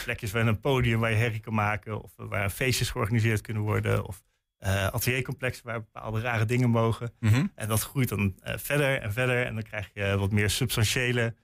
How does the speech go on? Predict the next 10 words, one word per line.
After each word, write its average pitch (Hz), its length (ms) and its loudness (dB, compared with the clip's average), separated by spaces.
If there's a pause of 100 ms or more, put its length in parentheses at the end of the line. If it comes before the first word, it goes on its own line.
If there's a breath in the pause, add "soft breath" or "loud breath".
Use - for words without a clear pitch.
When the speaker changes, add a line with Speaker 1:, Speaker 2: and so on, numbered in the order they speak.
(220)
Speaker 1:
culturele 120 460 -2
instellingen, 110 580 2
waar 104 140 -2
bijvoorbeeld, - 380 -14
eh, 101 120 -4
exposities 120 680 0
zijn 107 420 0
of, - 80 -12 (100)
eh, - 100 -12
Speaker 2:
Ja. 107 460 2